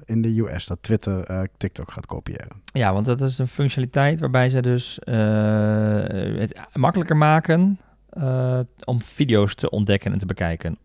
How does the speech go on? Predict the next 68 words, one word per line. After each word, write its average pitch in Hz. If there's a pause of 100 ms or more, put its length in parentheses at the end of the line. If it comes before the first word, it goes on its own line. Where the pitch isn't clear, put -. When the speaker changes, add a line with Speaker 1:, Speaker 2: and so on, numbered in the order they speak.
(120)
Speaker 1:
Ja. 104 (120)
Speaker 2:
Twitter. 95
En 113
Twitter 117
is -
eigenlijk 123
geen 117
videoplatform. 139
Speaker 1:
Nee, 117 (160)
dus 98
eigenlijk 113
als 107
je 113
een 104
video 143
deelt, 127
dan 104
kun 117
je 110
hem 107 (100)
uitklappen. 143 (420)
Maar 107
Speaker 2:
Ja. 90
Speaker 1:
het 101
grappige 127
is, 120
als 117
je 101
dan 104
<laughs> -
verder 123
scrolt, -
krijg 120
je 120
gewoon 139
Speaker 2:
Krijg -
Speaker 1:
een 147
soort 117
Speaker 2:
je 147
gewoon -
de 170
Speaker 1:
TikTok -
in 156
Twitter. 123
Speaker 2:
Ja. -
Speaker 1:
Dat 131
is 139
gewoon 135
wat 131
ze -
hebben 120
gedaan. 110
Dat 95
is -
wel, 107
eh, 101
Speaker 2:
Ja. 98
Speaker 1:
ja. 87
Speaker 2:
Maar 151
ja, 147
het 139
video's 143
was, 127
ja, 101
dat 101
is, 127
ik -
ben 123